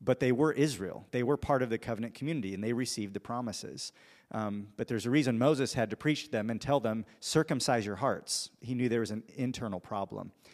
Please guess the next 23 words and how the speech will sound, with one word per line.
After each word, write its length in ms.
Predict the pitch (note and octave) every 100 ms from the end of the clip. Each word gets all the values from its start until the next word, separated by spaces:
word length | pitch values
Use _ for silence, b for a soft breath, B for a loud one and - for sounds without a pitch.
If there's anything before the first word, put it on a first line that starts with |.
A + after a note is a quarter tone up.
| B B
even 180 | B2
if 120 | A#2+ -
they'd 160 | A2+
been 160 | G#2 G#2
circumcised 640 | - A#2+ A2 F#2+ G2+ F#2+
on 60 | F#2+
the 80 | F#2
outside, 480 | D3+ - A#2 F#2
and 120 | G#2 A2
they 100 | A2
belonged, 760 | G2 A2 G#2 C3 G#2+ G2 F#2+ -
so 160 | - A2
to 80 |
speak, 420 | G2 - G#2 - - B B
to 80 | -
the 80 | G2
covenant 320 | - A#2+ A2+
community 400 | - A#2 G#2 G2
on 120 | G2+
the 80 | F#2+
outside. 480 | F#2 F#2+ - G2 G#2
So, 320 | - B2 A2 B B B B - _
um, 360 | A2+ A2 G#2+